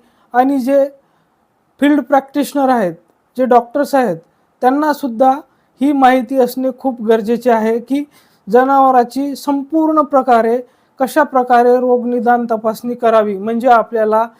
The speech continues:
त्या जनावराला कोणता आजार झाला आहे हे कळायला एकदम सोपे जाईल. तर अशा पद्धतीने आज मी आपल्याला प्रत्यक्षात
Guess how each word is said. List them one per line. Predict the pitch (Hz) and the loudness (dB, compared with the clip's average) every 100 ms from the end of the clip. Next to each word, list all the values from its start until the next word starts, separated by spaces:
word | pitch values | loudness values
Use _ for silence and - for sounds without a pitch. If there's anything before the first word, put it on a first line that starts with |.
| _ _ _ | _ _ _
त्या | 277 269 | 2 2
जनावराला | 262 262 247 240 233 240 | 2 0 0 2 2 2
कोणता | 226 240 247 247 247 | 0 0 -2 0 2
आजार | 233 226 226 | 2 2 2
झाला | 220 220 220 | 2 0 0
आहे | 208 202 208 233 _ _ | 0 -2 -6 -10 _ _
हे | 220 247 | -2 -2
कळायला | 262 233 233 226 220 233 277 - | 0 2 4 4 2 0 -2 -8
एकदम | 220 202 190 247 294 _ _ - | -6 -6 -2 -2 -2 _ _ -16
सोपे | - 247 247 247 | -4 -2 0 0
जाईल. | 196 165 - _ _ _ - | 0 -2 -8 _ _ _ -2
तर | 277 | 0
अशा | 262 294 | 2 -2
पद्धतीने | 294 269 285 277 269 269 | -2 -2 -4 -4 -4 0
आज | 254 254 | 2 2
मी | 254 247 | 0 -2
आपल्याला | 240 240 233 240 262 _ _ _ - | -2 0 0 0 -2 _ _ _ -6
प्रत्यक्षात | 240 - 269 - 262 254 | -6 -6 -8 0 0 0